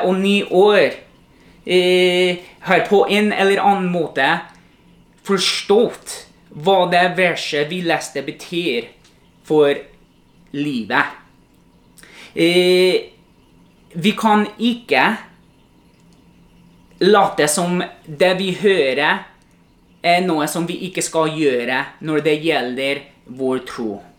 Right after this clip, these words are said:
Og vi har fått høre noe viktig om livet man får når de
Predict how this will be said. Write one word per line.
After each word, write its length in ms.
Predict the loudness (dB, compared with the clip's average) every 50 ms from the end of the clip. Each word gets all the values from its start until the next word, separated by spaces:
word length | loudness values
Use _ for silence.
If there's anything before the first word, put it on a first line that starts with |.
| _ _ _ _ _ _ _ -20 -20 -10 -4
Og 320 | 0 2 4 4 2 2
vi 80 | 2 0
har 240 | 2 2 2 0 0
fått 380 | 0 0 0 0 0 -4 0
høre 360 | 2 4 4 4 4 2 0 0
noe 220 | 0 -2 -2 -2 -2 -4
viktig 380 | -6 -6 -8 -8 -6 -4 -4 -2
om 220 | -2 -2 -2 -2
livet 580 | -2 -2 -4 -4 -4 -4 -4 -4 -2 -2 -2 -2
man 280 | 0 -2 -2 -2 -4 -6
får 480 | -4 -2 0 2 2 2 2 2 0 -2
når 240 | -4 -2 -2 -2 -2
de 140 | -4 -4